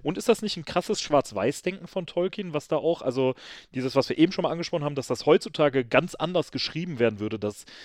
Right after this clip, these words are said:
da aber auch, äh, ja, so die guten Seiten vielleicht auch mal ein bisschen mehr beleuchtet werden würden oder mal geschaut werden würde, ey, das ist nicht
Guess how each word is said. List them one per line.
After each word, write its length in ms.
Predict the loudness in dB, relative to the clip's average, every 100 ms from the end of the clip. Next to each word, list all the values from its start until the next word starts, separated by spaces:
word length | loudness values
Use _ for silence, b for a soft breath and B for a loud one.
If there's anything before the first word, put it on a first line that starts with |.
| B B B
da 120 | 4
aber 160 | 4 6
auch, 260 | 4 4 8
äh, 380 | 10 10 8 4 _ _ _ _ _ _ _ _ _ _ _ _ _ _ -8
ja, 140 | -2 -2
so 100 | -2
die 120 | -8
guten 300 | -12 -14 -10
Seiten 420 | -2 2 2 -2 -12
vielleicht 400 | -8 -6 -6 -8
auch 100 | -6
mal 200 | -4 -4
ein 100 | -6
bisschen 240 | -10 -4
mehr 160 | -2 -2
beleuchtet 500 | 0 -2 -2 -8 -6
werden 240 | -6 -6
würden 220 | -6 -6
oder 220 | -6 -6
mal 240 | -4 -2 -2
geschaut 500 | -4 -10 0 0 2
werden 200 | -2 -2
würde, 200 | -6 -2
ey, 240 | -2 -2
das 160 | -4 -8
ist 180 | -10 -12
nicht 240 | -12 -12